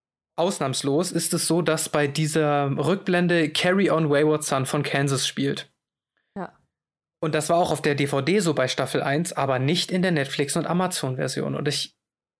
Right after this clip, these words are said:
Speaker 1: ich hab mich echt zusammenhalten müssen, zusammenreißen müssen, dass ich mich nicht aufreg. Ähm, weil dieses Lied genauso wie, wie Anna ganz am Anfang des Podcasts erwähnt hatte, dieses,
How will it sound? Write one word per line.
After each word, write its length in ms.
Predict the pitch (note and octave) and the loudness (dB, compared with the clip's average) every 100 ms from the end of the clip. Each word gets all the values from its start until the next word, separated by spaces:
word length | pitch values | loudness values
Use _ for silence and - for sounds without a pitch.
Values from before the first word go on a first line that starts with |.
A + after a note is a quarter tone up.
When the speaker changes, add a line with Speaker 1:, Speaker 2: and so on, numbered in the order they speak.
| _ - | _ -8
Speaker 1:
ich 240 | F3 - | -2 -2
hab 160 | F3 F3+ | 0 0
mich 520 | F3 - - - - _ - | -2 -4 -10 -14 -20 _ -2
echt 240 | G3+ - | -2 0
zusammenhalten 560 | E3 D3+ F3 C#3 C#3+ C3 | 0 2 2 0 -2 -4
müssen, 320 | C3 - C#3+ | -4 -6 -4
zusammenreißen 600 | - D3+ E3 C3+ B2+ C3 | 0 0 0 0 -2 -4
müssen, 420 | C3+ C3+ E3 D#3+ | -4 -4 -6 -4
dass 160 | D#3 C3+ | -4 0
ich 60 | |
mich 120 | D3+ D3+ | 0 2
nicht 140 | C#3+ | 2
aufreg. 420 | D#3 - C#3 C#3+ - - _ _ _ _ - | 0 -2 -4 -4 -12 -20 _ _ _ _ -4
Ähm, 500 | C#3 C3+ C3 C3 _ | -2 -2 -4 -6 _
weil 260 | C#3+ D3 C#3+ | -2 0 2
dieses 360 | E3 F3+ F3+ | 0 0 -2
Lied 260 | D#3 F3 F3+ | -2 -2 -2
genauso 540 | D#3 C#3+ D#3+ D#3+ D3 | -2 0 0 0 -2
wie, 440 | C#3+ C#3+ C#3 C3+ C3+ | -2 -2 -2 -2 0
wie 100 | D3 | 0
Anna 300 | E3+ F3 D3 | 2 0 0
ganz 200 | D#3 D3+ | 0 0
am 100 | C#3 | -2
Anfang 260 | F#3+ G3 | 0 0
des 100 | C#3 | -2
Podcasts 480 | - C#3+ - C#3 - | -2 -6 -4 -4 -2
erwähnt 300 | C#3+ C3+ C#3+ | -2 -2 -2
hatte, 240 | D3+ D3+ C#3+ | -4 -2 -2
dieses, 460 | C#3+ C#3+ C#3 - | 0 0 -2 -6